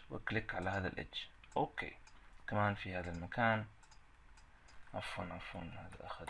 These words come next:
مكان خاطئ. Undo، طيب، Enter، Undo. نرجع واي بهذا المكان مع هذا المكان.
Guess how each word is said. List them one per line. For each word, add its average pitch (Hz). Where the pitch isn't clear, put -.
مكان -
خاطئ. -
Undo، 104
طيب، 76
Enter، 98
Undo. 95
نرجع 98
واي 127
بهذا 98
المكان 107
مع 98
هذا 95
المكان. 110